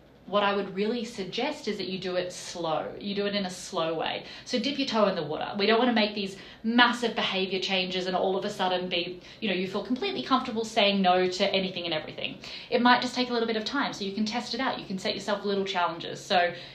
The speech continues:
it might feel really uncomfortable at first to say no to, you know, to going out to brunch. So you might say,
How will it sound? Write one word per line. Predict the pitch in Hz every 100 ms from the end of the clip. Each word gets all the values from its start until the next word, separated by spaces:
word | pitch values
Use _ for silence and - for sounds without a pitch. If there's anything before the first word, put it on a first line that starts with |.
| -
it | 214
might | 220 208 214
feel | 220
really | 214 220
uncomfortable | 208 202 208 247 277 240
at | -
first | 180 151 -
to |
say | 185 170 165
no | 160 156 101 - - -
to, | 220 214
you | 180
know, | 156
to | 196
going | 170 165
out | 160 -
to |
brunch. | - 98 - - - -
So | - 226
you | 208
might | 196 190 -
say, | - 190 185 180